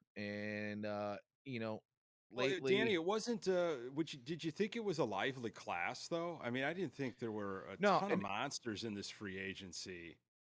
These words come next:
Speaker 1: Yeah, it's, it's not the best year, obviously, for sure. Um, and I think, you know, we probably get into that a little bit more, too. I, I think that's why the White Sox,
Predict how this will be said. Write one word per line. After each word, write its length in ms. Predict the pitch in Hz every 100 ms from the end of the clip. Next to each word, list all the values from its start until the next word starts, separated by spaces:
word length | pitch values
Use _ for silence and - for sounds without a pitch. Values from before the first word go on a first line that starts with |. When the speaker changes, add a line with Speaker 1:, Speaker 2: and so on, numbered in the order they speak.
| _ - -
Speaker 1:
Yeah, 180 | 151
it's, 240 | 120 147 147
it's 180 | 160 190
not 180 | 214
the 80 | 202
best 300 | 143 127 -
year, 200 | 107 90 - - 117
obviously, 520 | 113 110 101 - 92
for 140 | 92
sure. 380 | - 110 90 87 _ 107
Um, 540 | 110 110 104 101 98 _ _ _ _ _ _ _ _ _ _ - 135
and 100 | 143
I 40 |
think, 280 | 123 135 95
you 160 | 123 110
know, 100 | 101
we 120 | 113
probably 260 | 110 98 101
get 120 | 98
into 140 | 92
that 140 | 95 95
a 20 |
little 160 | 95 92
bit 160 | 90
more, 200 | 95 92
too. 300 | - 104 90
I, 220 | 90 82
I 40 | 92
think 200 | 101 87
that's 180 | 90 92
why 260 | 90 92
the 100 | 92
White 240 | 87 87 -
Sox, 360 | 92 87 -